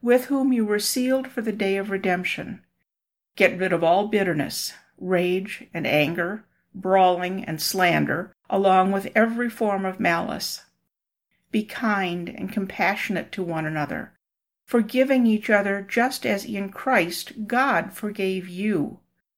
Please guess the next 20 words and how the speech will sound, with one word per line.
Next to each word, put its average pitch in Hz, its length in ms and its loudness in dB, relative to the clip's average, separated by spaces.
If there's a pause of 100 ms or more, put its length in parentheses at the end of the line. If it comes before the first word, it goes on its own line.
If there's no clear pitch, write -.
Follow 185 420 4
God's 190 360 2
example, 196 560 -2
therefore, 165 680 -6
as 185 200 -4
dearly 220 580 -2
loved 208 420 -2
children, 170 680 -4 (180)
and 220 240 6
walk 240 300 2
in 247 100 0
the 226 80 2
way 208 240 0
of 208 140 -2
love, 165 480 0 (280)
just 170 380 2
as 214 180 -2
Christ 214 460 0
loved 220 320 0
us - 500 0